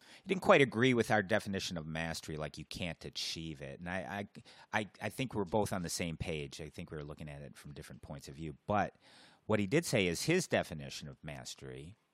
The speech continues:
was that you can accomplish a task, you have, you have achieved mastery in that task when you can accomplish it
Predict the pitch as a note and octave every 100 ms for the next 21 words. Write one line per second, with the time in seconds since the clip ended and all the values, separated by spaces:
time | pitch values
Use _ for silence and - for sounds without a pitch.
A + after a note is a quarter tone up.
0 | _ _ _ _ _ - E2+ G2 F#2 -
1 | G2 G#2 - A#2 G2+ G2 - - - A#2+
2 | B2 - G#2 - E2+ - A2+ G2+ C#2+ D2+
3 | - - _ _ _ _ - - G2+ G2
4 | F#2+ F2 F#2+ G2 G#2 G2 G2+ - C#3 A#2
5 | A2+ A2+ - F2+ E2 C#2+ - G2 E2+ E2
6 | - - - - G2+ G#2 G2 - G#2 F2+
7 | - A2 A2+ - F#2 - F2+